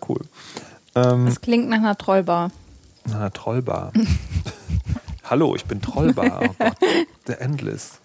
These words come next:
Speaker 1: possibilities. Genau. Und, ähm, und ich finde es halt tatsächlich, also es hat wirklich Spaß gemacht, sozusagen das Spiel zu verg-, zu begreifen. Und, äh,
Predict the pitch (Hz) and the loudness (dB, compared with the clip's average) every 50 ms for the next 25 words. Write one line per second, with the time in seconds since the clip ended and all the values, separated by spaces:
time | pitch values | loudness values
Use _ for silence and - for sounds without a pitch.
0 | _ - - 117 - 127 123 143 151 - - - - - - - - - - - | _ -18 -14 -12 -10 -8 -6 -6 -6 -6 -8 -12 -12 -16 -16 -16 -16 -14 -14 -14
1 | - - - 180 170 156 123 - - - - - - - - - - 151 143 139 | -14 -8 -2 2 2 2 2 0 -4 -12 -14 -14 -14 -16 -10 -2 2 4 4 4
2 | 135 135 127 - - 135 131 131 127 127 127 127 123 120 120 - _ _ _ - | 4 2 0 0 2 4 4 4 4 2 2 2 0 0 -2 -6 _ _ _ -20
3 | - - - - - - - - - - 143 160 160 - - 147 131 - - 131 | -20 -20 -20 -20 -20 -20 -20 -8 -2 0 2 2 0 -2 -4 -4 -4 -2 0 0
4 | 123 120 123 113 - 131 123 139 - 113 110 113 117 117 - 123 - 135 - - | 0 0 0 -2 -2 -2 -2 -2 -2 -2 -2 -2 -2 -4 -4 -2 0 -2 -2 -2
5 | - - - 127 - 135 - - 117 113 120 120 - - 117 113 113 - - 117 | -6 -10 -8 -8 -6 -6 -4 2 2 2 2 2 0 -2 -2 -2 -2 -4 -6 -4
6 | 107 107 107 107 107 110 110 - - - - 120 117 - - - - - 120 120 | 0 2 2 2 2 -2 -6 -8 -10 -4 -2 -2 -2 -2 -4 -8 -4 0 2 2
7 | 120 117 - - 117 - 123 113 110 - - - - - - - - 117 107 - | 2 2 0 -6 -2 0 0 0 0 -2 -12 -14 -16 -18 -16 -10 -6 -6 -4 -4
8 | - - - - 113 - - - 127 - - - - - - - - - - - | -2 0 0 0 -2 -4 -8 -12 -12 -12 -18 -20 -20 -20 -20 -20 -20 -20 -20 -20
9 | - - - - - - - - - - - - - 107 104 101 98 - - 98 | -20 -20 -20 -20 -20 -20 -20 -20 -20 -20 -12 -4 -2 -2 0 -2 -2 -2 -2 0
10 | 98 95 92 | 0 0 -2